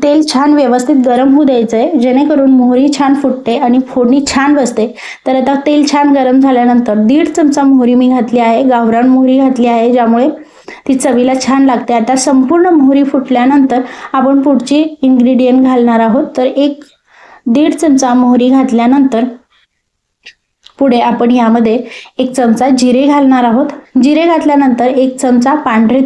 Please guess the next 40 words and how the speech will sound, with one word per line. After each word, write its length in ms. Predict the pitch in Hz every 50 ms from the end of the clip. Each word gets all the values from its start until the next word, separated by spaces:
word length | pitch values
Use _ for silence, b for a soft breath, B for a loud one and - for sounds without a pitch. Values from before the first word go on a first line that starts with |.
| 269 - -
तीळ 160 | 277 294 320 311
घालायचे 440 | 302 294 269 240 226 226 233 233
आहे, 120 | 233 285 302 302 - -
चार 280 | - - 226 220 226 226 269
ते 60 | 277
पाच 280 | 269 285 269 262 - -
कढीपत्त्याची 600 | 254 233 240 240 240 214 - 226 233 220 - 262
पाने 320 | 247 262 240 233 226 247
घालायचे 440 | 277 277 262 247 226 220 214 - 233
आहे 100 | 254 311 B B B B B B B B B
आणि 140 | 233 262 277
आता 220 | 269 247 269 277
जे 200 | 262 240 269 285 285
काही 180 | 339 339 330
कट 200 | 339 - 285 277 277
करून 300 | - 277 269 269 269 269
घेतलेल्या 400 | 269 262 - 240 240 254 247 254
वड्या 280 | 240 226 214 233 254
होत्या 260 | 262 269 240 233 214
त्या 160 | 214 214 240 233
संपूर्ण 440 | - 254 240 226 220 220 226 240 262
यामध्ये 440 | 269 240 220 214 214 208 220 247 262
घालून 380 | 254 277 302 254 226 247 240 240 B B B B B B B
व्यवस्थित 420 | - 240 233 254 277 269 - 311 302 - -
परतून 380 | 254 226 214 214 - 262 262 277
घ्यायच्या 340 | 277 277 262 226 - 220 202
आहे. 120 | 220 247 - - -
थोडासा 420 | - 311 320 320 320 330 330 339
चॉकलेटी 540 | 311 - 277 262 - 262 247 247 247 269 269
रंग 260 | 262 240 240 240 233
येईपर्यंत 720 | 240 240 240 233 226 233 226 226 254 262 262 254 240 233
आपल्याला 340 | 208 196 202 220 214 214 233
ह्या 120 | 240 233
वड्या 200 | 214 214 208 220 214
परतून 480 | 214 233 226 208 208 208 226 226 240
घ्यायच्या 340 | 233 247 247 233 240 214 202
आहे. 100 | 226 262 B B B B B B B
अगदी 220 | 254 247 240 294 269
क्रिस्पी 460 | - 294 240 254 247 - - 277 277
आणि 180 | 262 254 262